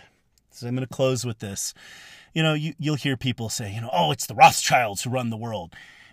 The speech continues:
It, when you hear that, or, or hear somebody talk about the Elders of Zion,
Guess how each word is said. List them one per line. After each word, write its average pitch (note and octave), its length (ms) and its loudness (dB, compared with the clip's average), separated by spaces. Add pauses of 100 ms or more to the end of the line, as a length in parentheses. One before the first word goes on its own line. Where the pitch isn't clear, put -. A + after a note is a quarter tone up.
It, D#3+ 120 -6
when F#3+ 160 2
you G#3 60 4
hear F3+ 220 4
that, G2+ 280 -4
or, B2+ 160 -2
or C3 140 -2
hear C#3+ 180 0
somebody C#3 340 0
talk C3 220 0
about B2+ 220 0
the B2+ 100 -8
Elders A#2+ 320 -4
of G#2 120 -6
Zion, F#2 420 -10